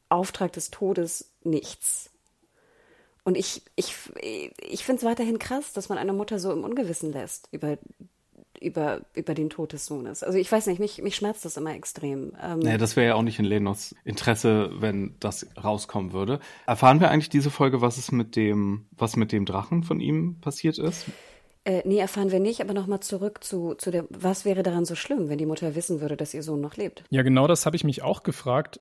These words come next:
Speaker 3: Natürlich kann man sagen, dass Corlys und Rhaenys bei diesem Plan damals vor sechs, sieben Jahren niemals mitgespielt hätten, weil sie damit eben einfach ihr Haus so geschwächt gesehen haben.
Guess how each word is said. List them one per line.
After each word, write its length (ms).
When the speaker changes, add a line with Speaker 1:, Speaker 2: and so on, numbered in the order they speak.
Speaker 3:
Natürlich 680
kann 140
man 160
sagen, 380
dass 180
Corlys 420
und 200
Rhaenys 480
bei 160
diesem 240
Plan 460
damals 440
vor 160
sechs, 280
sieben 200
Jahren 320
niemals 420
mitgespielt 540
hätten, 320
weil 100
sie 120
damit 320
eben 260
einfach 280
ihr 160
Haus 220
so 80
geschwächt 460
gesehen 380
haben. 340